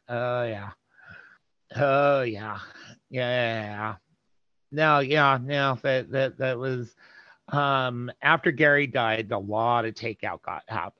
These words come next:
happened because Gary used to cook for her. Um, you know, and that was, yeah, that was, that was, um, yeah, Jenny kinda shut down after Gary passed. After Gary passed, Jenny shut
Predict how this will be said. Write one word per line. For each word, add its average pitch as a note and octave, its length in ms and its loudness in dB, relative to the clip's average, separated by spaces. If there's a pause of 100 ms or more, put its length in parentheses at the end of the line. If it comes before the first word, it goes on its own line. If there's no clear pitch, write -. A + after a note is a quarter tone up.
happened G#2 720 -8
because - 260 -10
Gary A2+ 320 -2
used G#2+ 240 -10
to - 80 -20
cook C#3 200 -8 (100)
for - 180 -18 (840)
her. B2 140 -6
Um, G2+ 800 -8 (380)
you G#2+ 160 -10
know, F#2+ 280 -12 (1600)
and A2 160 -10
that A#2+ 220 4
was, F#2+ 260 -14 (320)
yeah, G#2 240 -10
that G2 260 -8
was, G#2 260 -8
that G#2 200 -6
was, G2 500 -10
um, A#2 460 -12 (1700)
yeah, D#3 280 4
Jenny D#3+ 300 -2
kinda D#3+ 260 -2
shut - 240 -6
down G2+ 220 -12
after - 300 -14
Gary D#2 360 -12
passed. - 500 -20 (520)
After B2 240 -8
Gary A2 300 -4
passed, G2+ 400 -8
Jenny - 260 -18
shut - 180 -20